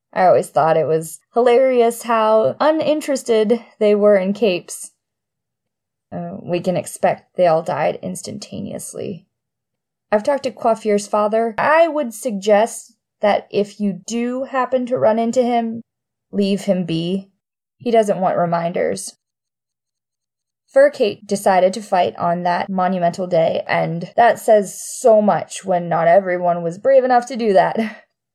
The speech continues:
Furcate was wild and tortured and beautiful. They were a handful, and yet they rewarded us with ten positive things for every negative we had to overcome.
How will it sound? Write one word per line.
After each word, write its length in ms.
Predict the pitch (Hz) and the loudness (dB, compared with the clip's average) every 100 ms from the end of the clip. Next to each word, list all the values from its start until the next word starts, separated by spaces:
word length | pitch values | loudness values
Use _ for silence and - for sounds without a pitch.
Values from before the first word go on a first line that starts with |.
| _ _ | _ _
Furcate 500 | 220 220 214 202 - | 2 2 2 -4 -2
was 560 | - 175 165 175 180 - | 2 2 2 -4 -12 -16
wild 600 | 196 190 180 190 165 170 - | -4 0 4 4 4 0 -2
and 460 | - 165 165 170 - | -2 -2 -4 -8 -6
tortured 600 | - 508 - 226 196 190 | 2 2 4 0 2 0
and 340 | 196 180 170 175 | 0 -2 -4 -8
beautiful. 800 | 180 220 240 233 - 202 202 202 - _ _ _ _ | -4 -2 0 0 2 2 2 -2 -10 _ _ _ _
They 140 | 220 220 | 0 4
were 400 | 208 196 190 190 | 6 4 2 -2
a 240 | 185 180 170 | -4 -4 -4
handful, 580 | 214 185 175 - 165 185 - | 0 0 0 -2 -2 -4 -4
and 180 | 180 180 | -2 2
yet 200 | 170 - | 2 4
they 120 | 185 | 2
rewarded 540 | 180 175 214 214 190 | 2 2 4 6 6
us 320 | 175 175 - | 4 2 -4
with 340 | 214 190 175 - | -6 -4 -4 -6
ten 540 | - 277 247 202 185 | 0 2 4 2 -4
positive 640 | - 220 233 208 190 190 | -4 2 2 2 -2 -4
things 300 | 202 226 185 | 0 2 0
for 140 | - 185 | 0 2
every 400 | 190 190 175 180 | 2 -2 -4 0
negative 480 | 208 196 190 165 170 | 2 4 2 0 -2
we 120 | 180 | -6
had 260 | 185 175 175 | -2 -2 -2
to 120 | 170 | -2
overcome. 640 | 165 - - 170 156 202 | -2 -6 -6 -4 -4 -10